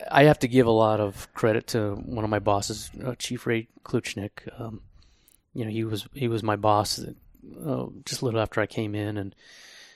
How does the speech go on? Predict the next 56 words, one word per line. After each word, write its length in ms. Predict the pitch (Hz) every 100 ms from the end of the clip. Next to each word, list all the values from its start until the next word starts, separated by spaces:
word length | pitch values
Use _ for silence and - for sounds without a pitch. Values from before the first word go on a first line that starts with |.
| _
he 140 | 123
pushed 260 | - 117 -
me 80 | 113
a 80 |
lot. 200 | 104 107 -
Chief 180 | 113
Jameson, 540 | - 98 101 - 104 104 - -
um, 340 | 113 107 107 - _ _ _ _ _ _ -
pushed 220 | 123 -
me 80 | 110
a 80 | 107
lot, 280 | 104 107 - _
and, 340 | 156 113 107 107
uh, 260 | 101 101 98 _ _ _ _ _ _ _ - -
uh, 300 | - - - - _ _ _ -
I 100 | 139
think 160 | 143 120
that's, 200 | 107 - 135 123 - _ -
you 100 | 143
know, 80 | 101
where 220 | 110 104
I 60 | 101
got 260 | 107 104 - - -
this 180 | 113 -
jump 300 | - 107 104
start, 340 | - 104 -
and 200 | 123 101
I 180 | 104 101
just 280 | 110 127 -
really 200 | 135 131
enjoyed 260 | 107 107 143
it. 80 | 107
And 80 | 104
it 60 |
just, 300 | 123 - -
I 140 | - 123
don't 80 | 120
know, 80 | 110
it, 200 | 123 113
I 100 | 127
don't 140 | 151
even 180 | 120 113
know, 140 | 117
I 100 | 113
can't 200 | 123 151
even 120 | 127 104
tell 160 | 131
you 120 | 120
how 160 | 107 117
it 80 | -
took 180 | 117 123
off. 160 | 123
It 60 | 107
just 240 | 107 -
took 200 | - -
off. 340 | 113 - -